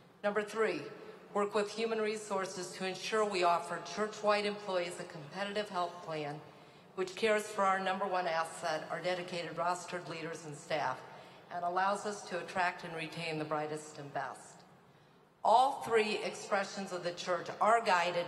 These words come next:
by the philosophy of benefits, which was mentioned, and is reviewed frequently to assure that these responsibilities just renew-,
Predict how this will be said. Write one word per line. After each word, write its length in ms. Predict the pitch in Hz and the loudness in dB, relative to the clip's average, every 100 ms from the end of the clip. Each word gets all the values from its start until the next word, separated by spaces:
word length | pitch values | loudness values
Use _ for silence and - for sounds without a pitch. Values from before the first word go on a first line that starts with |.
| - | -2
by 140 | 170 160 | -2 -2
the 80 | 160 | -4
philosophy 640 | - 170 170 - - 170 | 2 4 4 0 -4 -4
of 160 | 147 | -2
benefits, 580 | 156 156 147 - 139 - - | -2 -2 -4 -6 -8 -8 -12
which 180 | 151 151 | -12 -12
was 160 | 143 | -12
mentioned, 440 | 156 151 143 147 131 - - - - _ - _ | -10 -12 -12 -16 -16 -20 -20 -20 -20 _ -20 _
and 120 | 185 196 | -6 -4
is 200 | 185 190 | -2 -2
reviewed 400 | 202 196 220 214 | -4 -2 -4 -4
frequently 800 | - 269 - 226 175 180 175 175 - - - - | -2 -2 2 0 2 2 0 -4 -12 -14 -16 -6
to 120 | 214 | 0
assure 380 | 190 - 233 226 | 0 4 4 6
that 200 | 208 - | 2 0
these 220 | 214 208 | -2 -2
responsibilities 880 | 196 - 190 185 - 190 190 175 - | -6 0 2 2 0 -2 -2 -4 -2
just 340 | 185 175 - 196 | 0 0 -2 -4
renew-, 280 | 185 180 | -2 -2